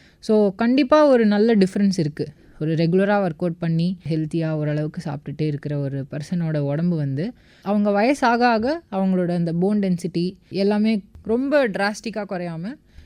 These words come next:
கொஞ்சம் டைம் எடுத்து குறையுது. அப்புறம் இந்த மசில் மாஸும் அப்படியே மெயின்டெயின் ஆகுது. உடம்போட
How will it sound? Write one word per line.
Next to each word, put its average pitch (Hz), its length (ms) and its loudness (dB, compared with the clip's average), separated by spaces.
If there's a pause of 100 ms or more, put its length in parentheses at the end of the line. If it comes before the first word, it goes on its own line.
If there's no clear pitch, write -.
(160)
கொஞ்சம் 196 240 0
டைம் 202 240 4
எடுத்து 185 300 0
குறையுது. 151 440 -2 (320)
அப்புறம் 202 320 0
இந்த 185 180 2
மசில் 233 300 2
மாஸும் 190 280 0
அப்படியே 170 240 2
மெயின்டெயின் 165 400 0
ஆகுது. 143 360 -6 (380)
உடம்போட 202 420 4